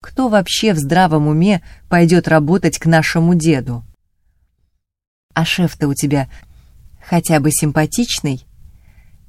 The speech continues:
Ника отрывает взгляд от сопящей Ани и делает жалобные глаза. «Расскажи мне, как там на воле?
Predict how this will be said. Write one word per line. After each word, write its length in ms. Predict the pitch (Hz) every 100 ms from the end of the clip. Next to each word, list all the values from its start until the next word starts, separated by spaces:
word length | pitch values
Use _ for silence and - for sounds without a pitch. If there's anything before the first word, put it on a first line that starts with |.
| -
Ника 360 | 170 160 160
отрывает 540 | 147 147 156 151 147 139
взгляд 480 | 135 139 156 151 -
от 100 | 147
сопящей 680 | - 151 - 147 139 - 139
Ани 380 | 160 185 165 139 - - -
и 100 | -
делает 440 | 147 160 175 165 156
жалобные 600 | 139 156 151 139 156 156
глаза. 560 | 151 160 156 147 127 - - _ _ _ _ _ _ _ _ _ _
«Расскажи 560 | 175 175 - 190 180 190
мне, 260 | 147 135 - - - - -
как 260 | 214 202
там 200 | - 156
на 140 | 147 160
воле? 420 | 170 190 131 127